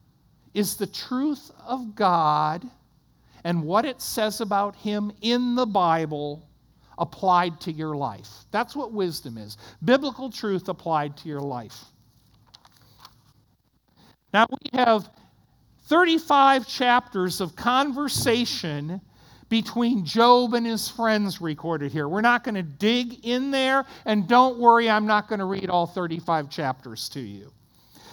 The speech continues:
But the question before us, if we could dig in there, and as I will summarize, is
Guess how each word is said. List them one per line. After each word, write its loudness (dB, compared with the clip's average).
But 0
the -2
question -2
before 2
us, -4
if -4
we -2
could -4
dig 0
in -2
there, 0
and -2
as -6
I 2
will -6
summarize, 0
is -4